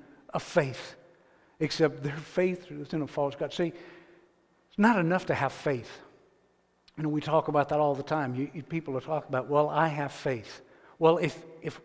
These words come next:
the one you have faith in is not capable of doing, to, of saving you, th-, then your faith is pretty much void. See, these were men of faith, and they're getting ready to demonstrate how much faith they had. Hey,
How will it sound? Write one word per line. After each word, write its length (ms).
the 160
one 300
you 100
have 220
faith 420
in 160
is 140
not 240
capable 680
of 220
doing, 480
to, 240
of 100
saving 540
you, 340
th-, 120
then 180
your 120
faith 420
is 240
pretty 180
much 160
void. 440
See, 140
these 300
were 140
men 240
of 80
faith, 540
and 260
they're 140
getting 220
ready 160
to 100
demonstrate 500
how 140
much 180
faith 360
they 140
had. 340
Hey, 160